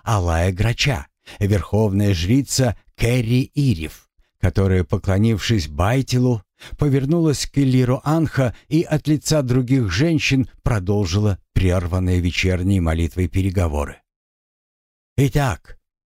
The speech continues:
великий Элир, паладин Каманио, ты услышал наше мнение, и каким будет твой окончательный ответ?"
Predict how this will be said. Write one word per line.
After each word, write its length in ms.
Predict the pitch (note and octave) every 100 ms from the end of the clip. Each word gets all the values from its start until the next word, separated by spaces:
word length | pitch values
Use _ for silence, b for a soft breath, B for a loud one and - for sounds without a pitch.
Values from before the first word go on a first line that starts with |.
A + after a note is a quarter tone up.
| _ _ _
великий 760 | D2+ F#2+ F#2+ G2+ - G#2 G2 -
Элир, 640 | - A2+ B2 B2 D#2 - _ _ _ - B -
паладин 460 | G#2+ A2 A#2 B2+
Каманио, 720 | G#2+ A2+ A#2 B2 A#2 D2+ C#2 - _ _ _ _ _ _ _ _
ты 180 | - A#2
услышал 800 | - C3+ C3+ - G2 F#2 - F2
наше 360 | F2 G2 F2+ F#2+
мнение, 600 | F2+ F2 F2+ D#2 D#2+ D#2 _ _ _ _ -
и 140 | D#3+
каким 420 | D3 E3+ - F#3 D#3
будет 420 | E3+ E3 - -
твой 300 | C#3+ D#3 D#3 -
окончательный 1120 | C3+ - C#3 A#2+ A2 F#2 - G#2+ A2 A#2+ -
ответ?" 600 | A#2+ - A2+ C3+ - -